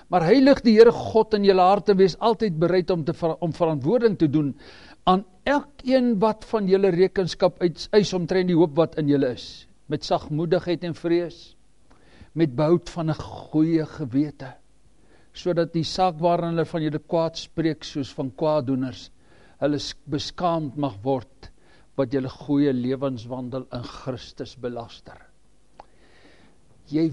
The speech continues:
wen, my broer, jy wen, my suster, en ek en jy wen as jy God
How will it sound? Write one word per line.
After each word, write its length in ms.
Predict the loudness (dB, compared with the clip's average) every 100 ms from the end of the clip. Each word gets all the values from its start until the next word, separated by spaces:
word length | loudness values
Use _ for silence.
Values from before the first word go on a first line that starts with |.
| -4
wen, 340 | -4 -2 0 0
my 140 | -2
broer, 380 | -2 -4 -6 -8 -16 _ _ _ _ _ _ _ -4
jy 200 | 2 2 2
wen, 320 | 2 4 2
my 120 | 0
suster, 480 | -2 -6 -6 -10 -12 -14 -20 _ -20 -20 -20 -20 -6
en 200 | -4 -2
ek 320 | -4 -4 -6 -8
en 180 | -6 -2
jy 220 | 0 0
wen 520 | 0 -2 -2 -4 -8 -18 -20 _ _ _ _ -4
as 220 | -2 0
jy 140 | -2 -2
God 600 | -8 -18 -14 -4 -4